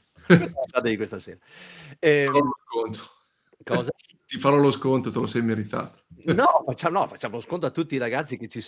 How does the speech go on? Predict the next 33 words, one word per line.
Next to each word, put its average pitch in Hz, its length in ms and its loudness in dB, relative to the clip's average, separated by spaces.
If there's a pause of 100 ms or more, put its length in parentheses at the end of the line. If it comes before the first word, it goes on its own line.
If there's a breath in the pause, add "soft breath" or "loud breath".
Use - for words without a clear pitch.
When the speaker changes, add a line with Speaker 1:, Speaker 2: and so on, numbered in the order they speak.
Speaker 1:
seguono. 214 320 -2 (160)
Speaker 2:
certo, - 220 -10
assolutamente. 113 680 -4 (120)
Speaker 1:
È - 80 -20
importante. - 440 -14 (400 soft breath)
Ehm, 131 540 -4
e 143 120 -10
quindi 196 240 -2
ecco, 127 260 -2
io 147 100 -2
insomma 113 300 -8
dal 104 160 -10
punto 131 200 -12
di 131 60 -6
vista 127 140 -12
fotografico 117 720 -8
un 113 380 -8
po' 117 180 0
di 143 100 -2
cose 104 380 -8
le 95 160 -14
so, 110 340 0
un 135 220 -6
po', 101 320 -2 (720)
mm, 107 200 -12 (340)
adesso - 220 0
ci 143 120 -2
racconterai. 127 400 0 (440 loud breath)
È - 160 2
l'uomo 151 460 4
che 113 140 -8
mi 113 100 -6
interessa, 95 800 -10